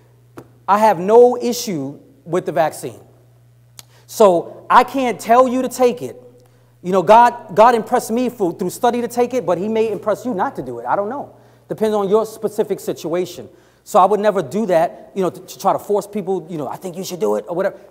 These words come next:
That's up to you. All I'm saying to you is trying to give you enough evidence to make the right decision for your life. You don't want this thing. You don't want this covid thing. This thing is deadly. You don't want it, and you don't want to spread it to others. So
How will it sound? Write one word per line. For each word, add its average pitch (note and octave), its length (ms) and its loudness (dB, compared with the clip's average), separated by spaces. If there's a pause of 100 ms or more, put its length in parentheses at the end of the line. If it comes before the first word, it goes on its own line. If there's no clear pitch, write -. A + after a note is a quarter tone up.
That's F3+ 240 -2
up G3 220 0
to F3+ 80 -6
you. E3+ 300 -4
All G3 240 2
I'm G#3 100 -6
saying G3 440 -8
to D3 140 -14
you D#3 280 -8 (140)
is C#3 100 -12
trying F3+ 200 -4
to D#3 60 -8
give D3+ 200 -2
you E3+ 180 -4
enough D#3 320 -6
evidence F3+ 600 -6 (280)
to F#3+ 100 -4
make F3+ 240 -2
the D3 80 -2
right D#3 440 -4
decision E3 460 -6
for - 160 -12
your C#3 140 -4
life. D3+ 280 -2
You C3 280 -14
don't F3+ 280 -2
want D3 380 -12
this C#3 200 -14
thing. G2+ 240 -20 (840)
You D3+ 120 -12
don't F3+ 240 -2
want D3+ 160 -10
this D3 120 -12
covid A#2+ 380 -10
thing. G2 220 -20 (560)
This E3 100 -10
thing E3+ 160 -4
is A#2+ 140 -10
deadly. G#2+ 480 -14 (760)
You C#3 140 -12
don't D3 220 -6
want C3 180 -10
it, - 80 -20 (120)
and C3+ 100 -12
you C#3 80 -8
don't E3+ 180 -2
want D3+ 120 -8
to B2+ 40 -12
spread B2+ 240 -8
it A#2+ 100 -14
to C3 100 -16
others. G2 260 -12
So G#2+ 320 -12